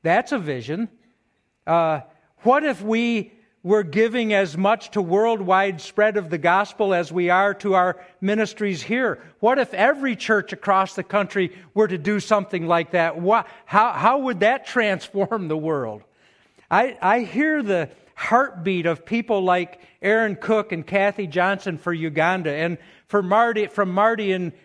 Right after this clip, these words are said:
and Cheryl Trepus and Kendra Luna for Haiti, and, and from Glenn Teal and John and Judy Cross for China, and from Don Smith for Mexico. And I know that there are other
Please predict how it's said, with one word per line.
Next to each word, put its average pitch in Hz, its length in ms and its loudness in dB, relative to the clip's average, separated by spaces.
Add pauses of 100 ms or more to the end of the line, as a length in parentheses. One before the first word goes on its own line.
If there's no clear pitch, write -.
(140)
and 180 160 -4
Cheryl 214 420 -2
Trepus 220 500 -4
and 170 160 -6
Kendra 202 460 -2
Luna 196 300 -2
for 170 180 -2
Haiti, 185 420 -2
and, 165 140 -4 (460)
and 190 240 -2
from 190 280 -2
Glenn 220 340 0
Teal 220 400 -2
and 170 120 -4
John 214 300 0
and 196 120 -6
Judy 202 260 -4
Cross 190 400 0
for 175 140 -6
China, 202 440 -2
and 160 220 -4 (260)
from 202 200 -6
Don 226 340 2
Smith 220 400 -2
for 190 100 -2
Mexico. 190 560 -4
And 190 100 -2
I 196 120 0
know 247 260 2
that 214 160 -4
there 202 200 0
are 190 160 0
other 220 260 0